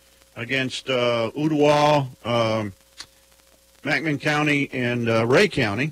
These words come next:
and they won all three. And then we went to Wednesday night, and Cleveland and Walker Valley wrestled,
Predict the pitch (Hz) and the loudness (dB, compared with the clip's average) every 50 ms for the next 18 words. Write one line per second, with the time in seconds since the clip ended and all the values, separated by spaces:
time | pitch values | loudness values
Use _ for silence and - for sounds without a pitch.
0 | - - 107 113 123 139 147 143 147 147 147 139 135 131 123 - - 120 117 117 | -8 -8 -4 -2 0 0 2 2 2 2 4 4 2 2 0 -2 -4 -4 -4 -2
1 | 123 139 147 143 - _ _ _ - 120 120 123 131 147 160 165 156 147 151 151 | -2 -4 -6 -8 -12 _ _ _ -10 -6 -4 -2 0 0 0 0 0 0 0 0
2 | 151 156 151 143 - - 135 127 127 123 151 175 185 170 - - 147 131 127 123 | -2 -2 -4 -4 -6 -4 -4 -2 -2 -2 -2 -2 -2 -2 -4 -2 -2 0 0 2
3 | 127 131 143 139 - - 120 117 113 117 110 - 147 156 156 139 151 147 139 123 | 2 0 0 -2 -4 -6 -4 -4 -4 -4 -2 0 2 2 2 2 2 2 2 0
4 | 120 123 127 131 123 - 120 113 123 135 175 202 202 156 110 113 113 107 - - | 2 2 2 2 2 0 -2 -2 0 2 2 2 2 0 0 0 -2 -2 -2 -4
5 | 151 190 | -6 -8